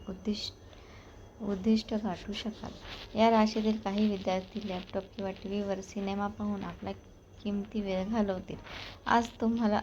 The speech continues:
जाणीव होईल की लग्नाच्या वेळी जी वचनं दिली होती ती सगळी खरी होती. तुमचा जोडीदार ही खरंच सोलमेट आहे. मेष राशी ही राशीचक्रातील पहिली रास असून ती नवीन सुरुवात, ऊर्जा आणि पुढाकाराचे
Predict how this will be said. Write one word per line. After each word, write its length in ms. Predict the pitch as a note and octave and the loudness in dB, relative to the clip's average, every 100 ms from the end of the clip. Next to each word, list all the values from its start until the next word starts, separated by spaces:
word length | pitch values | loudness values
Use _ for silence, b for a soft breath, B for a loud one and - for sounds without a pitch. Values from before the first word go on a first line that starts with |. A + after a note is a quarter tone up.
| - | 0
जाणीव 360 | G#3+ F#3+ G3+ | -4 0 4
होईल 260 | A3 G#3+ G#3+ G#3+ | 6 6 4 0
की 120 | G#3 | -2
लग्नाच्या 480 | F#3+ G3+ F#3+ F#3 G#3 | 0 -2 -4 -4 -2
वेळी 300 | G#3 G#3 G3 | 0 2 0
जी 160 | G3+ G3+ | -2 -2
वचनं 420 | F#3+ F#3 - G3 F#3+ | -2 -4 -6 -6 -4
दिली 200 | F#3+ G3+ | -2 0
होती 280 | G#3 G#3 | 0 -2
ती 160 | G3 G3+ | -6 -6
सगळी 320 | - F#3+ F#3+ G3 - | -6 -4 -2 -4 -4
खरी 160 | F#3 | -2
होती. 320 | F#3 G#3 G#3 - - B B B - | 0 0 -2 -8 -12 B B B 0
तुमचा 320 | A#3 B3 B3+ | 2 4 2
जोडीदार 540 | A3+ G#3+ G#3 G#3+ G#3 | 4 2 2 4 2
ही 180 | G#3+ A3 A3 - | 4 -2 -2 -2
खरंच 360 | G3 F#3+ G3 - B B B B B - - | 2 2 0 -6 B B B B B -8 -2
सोलमेट 420 | G#3+ G3 F#3+ G#3 G#3+ | 2 2 2 0 0
आहे. 240 | G#3 F#3 E3 - - - - _ _ _ - | -4 -6 -8 -12 -16 -16 -18 _ _ _ -2
मेष 340 | A#3 C4 C#4+ | 2 4 4
राशी 380 | A#3 A#3 A3+ A3+ | 2 2 2 0
ही 160 | A#3 A#3+ | 2 4
राशीचक्रातील 960 | G3+ F#3+ A3+ A3 G#3+ G#3+ G#3 G3+ G#3+ | 2 0 -2 2 2 2 0 2 -2
पहिली 420 | G#3+ G3+ G3 G#3 G#3 | 0 0 2 4 4
रास 280 | F#3 F#3 - | 2 -2 0
असून 400 | - G#3+ F#3+ F3+ | 2 2 0 -4
ती 140 | F#3 G3+ | -4 -4
नवीन 360 | F#3+ F#3+ G#3+ | -2 2 2
सुरुवात, 460 | G#3 - F#3+ F#3 F3+ - - | 2 0 -2 0 -2 -4 -8
ऊर्जा 320 | F#3+ F#3+ - | -6 -4 -2
आणि 240 | F3+ F#3 F#3+ | 0 0 -2
पुढाकाराचे 760 | - G#3 A3 G#3+ G3+ F#3 - | 0 4 6 6 2 2 -2